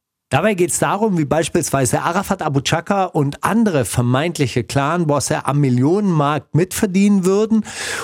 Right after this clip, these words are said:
Und es geht auch um mutmaßliche räuberische Erpressung oder angebliche Geldwäsche aus Merchandise-Verkäufen.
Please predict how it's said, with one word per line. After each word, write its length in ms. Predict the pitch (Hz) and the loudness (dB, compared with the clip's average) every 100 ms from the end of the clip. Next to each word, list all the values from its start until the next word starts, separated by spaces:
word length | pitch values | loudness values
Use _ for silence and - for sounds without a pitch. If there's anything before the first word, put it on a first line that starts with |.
| - | -4
Und 460 | - 208 247 247 - _ _ | 0 2 0 -4 -8 _ _
es 140 | 151 | -2
geht 220 | 185 185 175 | 0 0 0
auch 300 | 170 127 - | -2 -4 -4
um 280 | 170 160 156 | 0 2 2
mutmaßliche 760 | 202 220 180 165 - 151 151 | 2 2 0 0 -2 0 0
räuberische 680 | 139 147 147 151 143 131 131 | 0 0 0 0 0 0 -2
Erpressung 840 | 131 117 - - 151 - 185 185 | -2 -4 -2 -2 -2 0 0 0
oder 400 | 185 165 208 202 | 0 0 0 -2
angebliche 680 | 139 170 147 165 180 147 147 | -2 -2 0 0 0 -2 -2
Geldwäsche 760 | 127 127 143 - 135 - 151 139 | 0 0 0 -2 -2 0 -2 -2
aus 260 | 147 - | -2 0
Merchandise-Verkäufen. 1120 | 131 127 - 107 98 92 - - 85 82 95 | 0 0 0 0 0 -2 -4 -4 -4 -4 -8